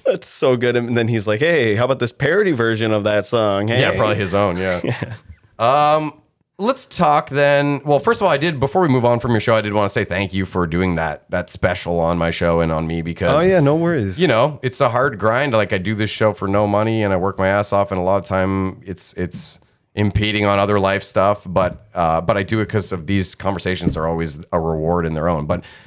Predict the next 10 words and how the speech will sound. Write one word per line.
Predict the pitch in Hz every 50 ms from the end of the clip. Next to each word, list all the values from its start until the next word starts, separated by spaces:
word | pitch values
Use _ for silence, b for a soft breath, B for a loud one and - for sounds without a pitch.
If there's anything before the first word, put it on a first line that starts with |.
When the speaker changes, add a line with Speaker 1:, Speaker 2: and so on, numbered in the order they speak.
| B
Speaker 2:
nevertheless, | B 98 123 147 156 135 131 104 123 101 104 120 123 98 87 - -
being | 87 - 110 110 110
acknowledged | 101 92 90 90 92 98 101 101 104 101 80 82
by | 87 90
someone, | 87 - 95 92 90 90 90 90 87 90 87 B B B B B B B
like | B 120 139 120
you | 160 226
were | 247 196
saying, | - 113 90 85
like, | 82 78 78 73